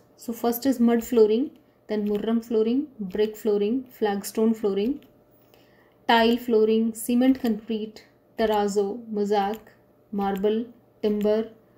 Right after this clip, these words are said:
asphalt flooring and rubber flooring. Let us take them one by one. First of all, let us discuss the mud flooring,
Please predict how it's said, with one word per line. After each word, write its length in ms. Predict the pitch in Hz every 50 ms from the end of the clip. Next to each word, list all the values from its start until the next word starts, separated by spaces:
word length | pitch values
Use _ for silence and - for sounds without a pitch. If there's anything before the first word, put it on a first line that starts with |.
| _ _ _ -
asphalt 440 | - - - - - 214 214 226 220
flooring 500 | - - 220 208 202 208 208 208 220 214 - - _ _ _ _ _ -
and 260 | - 233 240 240 220
rubber 220 | 214 202 180 180 185
flooring. 500 | - - - - - - - - - 190 _ _ _ _ _ _ _ _ -
Let 140 | 214 208 214
us 100 | 220 -
take 240 | - 226 220 208 208
them 160 | 240 240 233
one 240 | 226 226 220 220 226
by 160 | 240 240 233
one. 320 | 220 220 214 233 285 - - - _ _ _ _ _ _ - _ - -
First 220 | - 220 - -
of 160 | 233 233 -
all, 100 | 214 214
let 220 | 214 208 208 202 208
us 120 | 214 214
discuss 340 | 214 208 214 - - 233 226
the 100 | - 220
mud 240 | 208 208 202 202 -
flooring, 460 | - 233 220 208 214 214 247 294